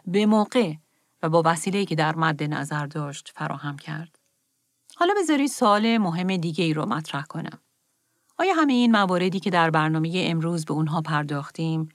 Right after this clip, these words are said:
یعنی اشاره به این آیاتی که مسیح در اونها میگفت «نگران نباشید، خدا همهٔ نیازهای شما رو می‌دونه و برای شما تأمین خواهد کرد»،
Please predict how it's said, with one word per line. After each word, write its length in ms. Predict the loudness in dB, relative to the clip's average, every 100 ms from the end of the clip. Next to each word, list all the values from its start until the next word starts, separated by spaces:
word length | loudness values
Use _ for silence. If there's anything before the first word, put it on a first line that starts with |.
| _ _ _ -4
یعنی 220 | -2 0
اشاره 360 | -2 0 0 2
به 80 |
این 140 | 0 2
آیاتی 360 | 2 0 -2
که 140 | -4 0
مسیح 340 | 0 2 0
در 200 | 2 0
اونها 220 | 0 -2
میگفت 400 | -2 0 0 0
«نگران 540 | 0 0 0 0 0 2
نباشید، 680 | 0 -2 -6 -4 -4 -6 -12 _ -20 -12
خدا 260 | -2 2 2
همهٔ 340 | 2 0 0
نیازهای 520 | 0 -2 -2 -2 -4
شما 320 | -2 -2 0
رو 100 | 0
می‌دونه 480 | 0 0 0 0 0
و 100 | 0
برای 320 | 0 2 2
شما 280 | 0 0 0
تأمین 400 | 0 -2 0 -2
خواهد 380 | -2 -6 -8 -8
کرد»، 440 | -4 -4 -4 -8